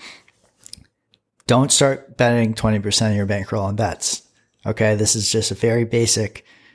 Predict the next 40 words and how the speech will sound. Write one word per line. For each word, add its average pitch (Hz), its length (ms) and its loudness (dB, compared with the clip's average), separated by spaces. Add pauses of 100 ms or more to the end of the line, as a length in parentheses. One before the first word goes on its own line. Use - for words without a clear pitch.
(160)
example 120 600 0
to - 140 -6
show 117 260 2
you 107 180 2
how 104 160 0
Kelly 104 340 0
works. 90 460 -4 (1300)
What's 135 400 0
more 156 200 2
important 120 800 0
than 117 180 2
the 113 80 -2
Kelly 113 340 0
formula 117 720 0 (400)
are 131 160 4
the 117 120 -2
rules 123 460 2
of 135 120 0
thumb 110 480 -2
that 113 160 0
we 113 100 0
can 110 200 -2
take 104 260 -2
away 98 260 -4
from - 240 -12
it. - 140 -16 (580)
I 117 140 -2
think 139 240 -4
there 131 300 4
are 110 40 -4
three 131 440 -2
key 139 280 0
rules 120 340 2
of 110 100 -12
thumb 113 440 -6
when 120 140 -2
it 107 60 -4
comes 107 300 -6
to - 60 -8
Kelly. - 400 -8